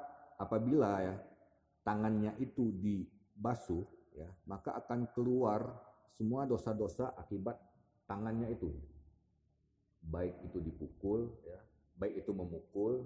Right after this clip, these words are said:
ataupun perbuatan-perbuatan lain yang dilakukan oleh tangan. Hingga tetes terakhir dari air tersebut.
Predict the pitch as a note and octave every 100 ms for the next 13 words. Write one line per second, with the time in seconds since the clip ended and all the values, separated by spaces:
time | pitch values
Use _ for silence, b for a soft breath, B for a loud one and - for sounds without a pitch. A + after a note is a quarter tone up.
0 | B2+ - - B2+ B2 G#2+ A2 A2+ A2+ G#2
1 | G#2 A2 B2 A#2+ F#2+ G2+ G#2+ F2 F#2+ -
2 | _ _ _ - F#2+ G2+ E2+ D2 - -
3 | - _ _ _ - F#2 F#2+ F#2+ A#2 B2
4 | B2 - - - - - F#2+ F2+ - A#2+
5 | - - _ _ - G#2 C2+ F2 A2 F#2+
6 | F2+ G#2 F2+ F2+ F#2 - F2+